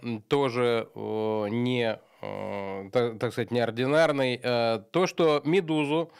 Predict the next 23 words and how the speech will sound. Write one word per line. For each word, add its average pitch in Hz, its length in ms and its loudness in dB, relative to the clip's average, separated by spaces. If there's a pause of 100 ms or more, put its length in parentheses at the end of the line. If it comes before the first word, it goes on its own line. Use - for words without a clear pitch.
(160)
на 151 140 4
этой 160 180 0
неделе 151 400 2
признали 151 720 4
нежелательной 143 840 2
организацией. 120 760 0
Сделала 151 380 2
это 120 400 0
Генпрокуратура. 139 1080 0 (340)
До 175 220 4
этого 117 220 0
"Медуза" 117 460 -2
уже 101 220 0
была 101 580 0
иностранным 110 680 0
агентом, 170 540 0
как 156 240 0
многие, 135 640 0 (340)
э, 120 360 2
сми, 131 540 0
э, 117 300 -2
была 117 320 0
заблокирована 147 920 0